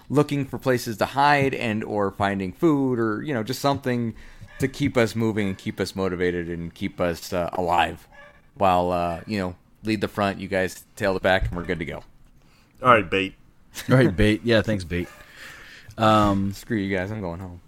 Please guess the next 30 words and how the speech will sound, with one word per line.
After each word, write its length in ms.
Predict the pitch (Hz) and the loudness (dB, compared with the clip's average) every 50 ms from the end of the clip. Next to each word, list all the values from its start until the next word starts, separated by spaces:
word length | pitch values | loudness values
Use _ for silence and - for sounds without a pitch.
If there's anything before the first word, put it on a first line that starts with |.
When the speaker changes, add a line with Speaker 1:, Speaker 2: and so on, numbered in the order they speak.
| - _ - | -20 _ -2
Speaker 2:
Good 120 | 143 143 127 | 0 2 2
answer, 200 | 113 98 - 95 | 0 -2 -4 -2
bait. 260 | 85 101 101 98 - - - _ _ _ - - - - | 0 0 0 -2 -4 -10 -18 _ _ _ -20 -20 -8 6
Speaker 3:
<laughs> 100 | - - - - - - - - - - - _ - _ - - - - - - - - - - - - _ - - - - - - - - - - | 10 12 12 12 12 12 10 8 4 -2 -8 _ -20 _ -20 -20 -20 -20 -20 -20 -20 -20 -20 -20 -20 -20 _ -20 -20 -20 -20 -20 -20 -20 -16 0 6
I 100 | 123 151 | 10 12
would 180 | 185 202 190 | 12 12 10
think, 420 | - - 156 147 147 139 - - - | 8 6 4 4 4 4 0 -2 -2
uh, 680 | 98 101 95 92 92 92 92 92 92 90 85 85 85 - - - _ _ - - - - - - - - - - - - - - | 0 0 2 2 0 0 0 -2 -2 -2 -4 -4 -6 -8 -12 -16 _ _ -20 -20 -20 -20 -20 -20 -20 -20 -20 -20 -20 -20 -20 -14
see, 320 | - - - 131 127 123 117 | -10 -2 2 2 4 4 4
in 100 | 113 117 | 4 4
the 100 | 117 117 | 2 0
apoc-, 360 | 98 - 131 127 123 - - - - - | 2 2 0 0 0 -4 -12 -18 -8 -4
in 140 | 113 110 | -2 0
an 20 | 110 | 0
apocalyptic 640 | 104 92 - 117 113 - - 110 107 104 - 101 - | -2 -4 -4 -8 -8 -6 -4 -6 -6 -6 -8 -12 -14
situation, 540 | - - - - 98 92 87 - 98 90 | -14 -14 -12 -10 -8 -8 -8 -8 -8 -4
I 100 | - 95 | 0 2
would 280 | 113 123 117 98 - - | 2 2 2 0 -2 -2
get 200 | - 104 101 101 - - - - - - - - - - | -2 -2 -2 -2 -6 -12 -20 -20 -20 -20 -20 -20 -20 -16
Clint 300 | - - - 110 90 - - | -10 -4 -4 -4 -4 -4 -8
to 80 | 92 | -8
be 440 | 87 95 95 92 92 92 92 90 87 - - | -6 -4 -2 -2 -2 -2 -2 -4 -6 -8 -8
the 100 | - 104 | -8 -8
scavenger, 600 | - - - 85 92 95 101 98 113 110 113 123 - _ _ - - - - - - - - | -6 -4 -4 -2 -2 -2 -2 -4 -4 -6 -6 -6 -8 _ _ -14 -10 -10 -10 -10 -12 -18 -8
'cause 160 | - 107 95 92 | -4 -4 -2 -2
it 100 | 95 90 | -2 -2
feels 340 | - - 104 98 95 87 - | 0 0 0 0 0 0 0
like 160 | 95 92 87 | -2 -2 -2
he 160 | - - 98 | -4 -6 -6
would 200 | 90 92 95 85 | -4 -4 -4 -4